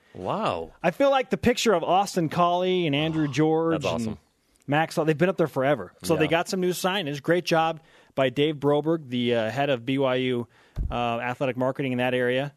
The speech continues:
Speaker 2: to get that done. So L E S looking very sharp in the Provo, Utah area.
Speaker 1: I, you know, it's always been my dream to, to be up on there.
Speaker 2: It's been,
Speaker 1: Always.
Speaker 2: it's always
Speaker 1: Always
Speaker 2: been
Speaker 1: my
Speaker 2: your dream.
Speaker 1: dream. But re-, okay, really quick, really quick though. I have something for you, Spencer.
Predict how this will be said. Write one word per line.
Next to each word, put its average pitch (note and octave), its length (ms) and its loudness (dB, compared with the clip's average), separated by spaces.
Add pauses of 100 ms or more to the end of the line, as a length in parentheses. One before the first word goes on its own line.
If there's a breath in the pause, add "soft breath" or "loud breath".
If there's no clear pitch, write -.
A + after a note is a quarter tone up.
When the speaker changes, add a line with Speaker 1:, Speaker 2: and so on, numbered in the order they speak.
(300 loud breath)
Speaker 2:
to B2 80 -8
get B2 200 -2
that A#2+ 200 0
done. C3 300 -2
So B2 280 0
L C3+ 260 0
E C3 80 0
S C3 240 -4
looking B2 280 -4
very A#2 460 -2
sharp A2+ 540 0
in A#2+ 160 -2
the A2 60 -6
Provo, A#2+ 340 0
Utah A2+ 300 -2
area. G2 360 -6 (720)
Speaker 1:
I, C3 180 2
you B2 80 -4
know, B2 180 2
it's A#2+ 120 -4
always B2 180 2
been A2 100 -2
my G2 120 -2
dream E2+ 300 -8 (300)
to, G2 220 -6
to - 120 -16
be F2 140 -8
up E2 140 -8
on D#2+ 140 -10
there. D2+ 140 -12 (600)
Speaker 2:
It's D3 100 -6
been, A2+ 100 4
Speaker 1:
Always. F#2+ 220 0
Speaker 2:
it's F3 100 -2
always F3 200 4
Speaker 1:
Always - 0 -
Speaker 2:
been F#3+ 60 0
Speaker 1:
my - 40 0
Speaker 2:
your D#3+ 60 0
dream. E3+ 160 0
Speaker 1:
dream. - 100 -20 (280 loud breath)
But C#3+ 120 0
re-, D3+ 120 -6
okay, C3+ 180 -4
really E3+ 180 2
quick, G#2+ 240 -2
really D#3+ 140 2
quick - 160 -8
though. B1 180 -12 (120)
I G#2 120 -12
have B2 160 -6
something F2 180 -14
for D#2+ 120 -18
you, C#2 160 -16 (220)
Spencer. F2 420 -6